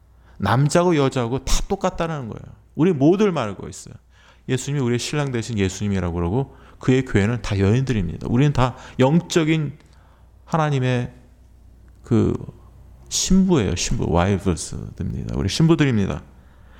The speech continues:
근데 우리가 만약에 하나님 앞에서 그 정죄를 가지고 하나님을 제대로 섬기지 못한다면 영적으로 가늠한 자들이라는 거예요.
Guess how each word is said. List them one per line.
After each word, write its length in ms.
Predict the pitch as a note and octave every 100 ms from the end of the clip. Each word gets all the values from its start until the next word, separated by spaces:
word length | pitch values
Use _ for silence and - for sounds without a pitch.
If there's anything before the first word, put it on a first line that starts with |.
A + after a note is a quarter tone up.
| - -
근데 200 | G3+ G3
우리가 720 | D#3 F3 E3+ E3 G2+ E2+ - _ -
만약에 360 | G#2+ B2+ D3
하나님 380 | D3 D#3+ D#3+ D3
앞에서 560 | B2 - A2 - A2+ A2 - _
그 120 | - F#3+
정죄를 440 | C3 C3 C#3 C3+
가지고 300 | B2 G#2+ A2
하나님을 320 | A#2 A#2 A2
제대로 320 | - G#2 G#2+
섬기지 380 | G#2 F3 F3 D#3+
못한다면 760 | A2 - C3+ B2+ A2 C#3+ B2 F2 - _ _ _ _ _ _ _ A#2+
영적으로 360 | B2 D3+ E3+
가늠한 420 | - A2+ C#3 C#3
자들이라는 540 | B2 G#2 F2+ E2 D2+ F2
거예요. 340 | C2+ - F2